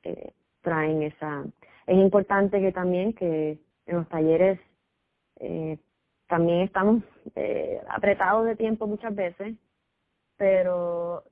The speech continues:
que se deje, eh, que se puedan dar discusiones que a veces son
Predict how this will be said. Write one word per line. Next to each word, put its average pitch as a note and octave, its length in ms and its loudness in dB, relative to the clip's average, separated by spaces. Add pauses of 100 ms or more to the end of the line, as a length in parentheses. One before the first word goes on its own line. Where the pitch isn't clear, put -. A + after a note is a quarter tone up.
(100)
que G3 120 -10
se F3+ 200 -6
deje, F3+ 720 -2 (240)
eh, D#3+ 720 -8 (1600)
que F#3+ 100 -6
se G3 120 0
puedan A3 480 4
dar F3 460 -2
discusiones F3+ 760 -10
que - 140 -12
a - 40 -4
veces F3 340 -6
son F3+ 460 -4